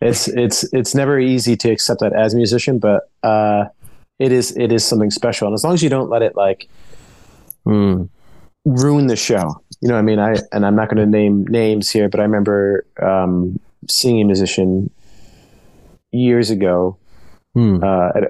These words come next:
Speaker 1: at Irving Plaza, and I was really excited to see him. And he was, he was, he was a British musician, and he was touring here in the States. And he had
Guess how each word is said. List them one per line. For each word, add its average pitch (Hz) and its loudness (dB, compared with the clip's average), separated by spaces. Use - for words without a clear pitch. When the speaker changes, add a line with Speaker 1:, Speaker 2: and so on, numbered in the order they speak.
Speaker 1:
at 123 2
Irving 110 0
Plaza, 101 0
and 104 -2
I 101 2
was 104 -2
really 123 2
excited 107 0
to 95 -4
see - 0
him. 95 2
And 104 2
he 131 2
was, 127 0
he 120 -2
was, 117 2
he - -20
was 117 2
a 107 2
British 104 -2
musician, 101 0
and 101 0
he 107 2
was 98 -2
touring 117 0
here 107 2
in 101 2
the 92 -2
States. - -2
And 95 2
he 101 0
had 92 0